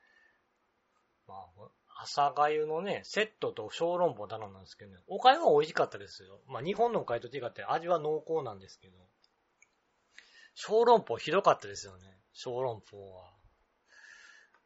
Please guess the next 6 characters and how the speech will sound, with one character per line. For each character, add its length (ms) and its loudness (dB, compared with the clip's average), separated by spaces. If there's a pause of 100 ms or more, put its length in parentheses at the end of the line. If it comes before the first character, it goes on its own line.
(1400)
あ 140 -20
の 60 -20 (2500)
ー、 80 -20
銀 340 -6
の 160 -8
ね、 320 -16